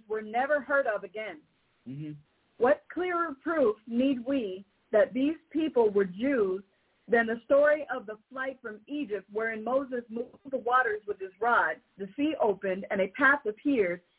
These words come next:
Speaker 1: and after Pharaoh followed with his army, God returned the sea to its place, all the enemy being drow-, then drowned in the deep. If the previous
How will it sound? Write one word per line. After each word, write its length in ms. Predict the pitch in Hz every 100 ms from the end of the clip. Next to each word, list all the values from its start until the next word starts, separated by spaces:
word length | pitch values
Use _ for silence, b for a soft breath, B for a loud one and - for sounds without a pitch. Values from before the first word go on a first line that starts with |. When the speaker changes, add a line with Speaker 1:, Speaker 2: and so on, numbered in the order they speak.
| -
Speaker 1:
and 140 | 196
after 400 | - 269 262 240
Pharaoh 380 | - 247 233 220 220
followed 380 | 262 269 247 202
with 120 | 185
his 140 | 185
army, 380 | 254 269 214 190
God 200 | 202 220 220
returned 500 | - - 277 302 277
the 100 | 269 -
sea 300 | 277 202 196 - _ _
to 120 | - 233
its 140 | 214 -
place, 300 | 285 240 - - _ _ _ _
all 240 | - 233 269
the 140 | 285
enemy 280 | 302 294 240
being 340 | 196 220 214 208
drow-, 340 | 226 262 254 202
then 220 | 254 294
drowned 400 | 277 233 202 202 -
in 140 | 233 226
the 60 |
deep. 260 | 254 302 - _ _ _ _ _ _ _
If 160 | 262 262
the 80 | 240
previous 400 | 247 294 302